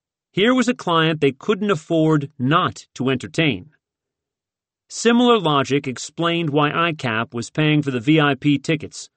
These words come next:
David Casterton had personally okayed the expense after he nailed down a seventy-five thousand pound a month U B S deal. "Whilst I do not usually sanction buying expensive tickets for customers,"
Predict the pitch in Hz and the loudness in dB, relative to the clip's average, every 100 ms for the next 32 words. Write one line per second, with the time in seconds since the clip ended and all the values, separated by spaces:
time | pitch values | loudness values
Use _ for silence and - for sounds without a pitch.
0 | _ _ _ _ _ _ _ _ _ - | _ _ _ _ _ _ _ _ _ -2
1 | 160 170 151 - 180 156 151 - 156 170 | 0 0 -2 -4 -4 -2 -4 0 0 0
2 | 135 101 - 196 196 196 175 170 160 147 | -6 -8 0 0 0 -4 -2 -2 -4 -4
3 | - 196 208 151 135 123 - 165 107 120 | -4 -2 0 2 2 0 -4 -2 -2 -6
4 | - _ _ - 131 131 123 131 147 160 | -12 _ _ -4 -4 -2 -2 2 2 4
5 | 151 156 151 135 - 170 170 156 165 160 | 2 2 2 0 0 -2 0 -2 0 0
6 | 151 156 151 131 123 - 151 147 120 135 | 0 0 0 0 -6 -2 0 2 0 0
7 | 165 127 123 _ 120 143 135 143 139 117 | 0 0 -4 _ -2 0 4 4 2 0
8 | - 165 123 87 _ _ _ _ _ _ | -2 0 0 -2 _ _ _ _ _ _
9 | _ _ _ _ 123 156 170 151 175 165 | _ _ _ _ 0 2 2 2 0 2
10 | 143 160 165 135 175 143 131 127 - 175 | 4 4 2 0 -2 0 -2 -2 -2 -2
11 | 175 - 131 131 117 143 151 143 123 - | -2 -4 -2 -2 -2 0 2 2 0 -6
12 | - 156 156 127 107 - 180 123 - 117 | -4 0 0 -2 -6 -6 -4 -4 -6 -10
13 | - 170 160 110 92 110 - | -2 -2 -2 -6 -6 -8 -12